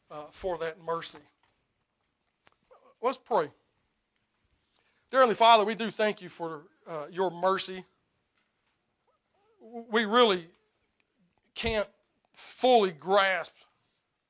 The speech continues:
your mercy. We've read a definition that just gives us some insight into, uh, the multitude of mercies we have in our lives, but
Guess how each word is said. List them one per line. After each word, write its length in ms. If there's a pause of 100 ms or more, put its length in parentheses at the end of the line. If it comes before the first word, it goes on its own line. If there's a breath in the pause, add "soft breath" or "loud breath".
(360)
your 200
mercy. 480 (840)
We've 160
read 140
a 60
definition 640
that 140
just 220
gives 200
us 80
some 220
insight 500
into, 280 (840)
uh, 160 (340)
the 60
multitude 680
of 100
mercies 420
we 120
have 160
in 60
our 180
lives, 420
but 120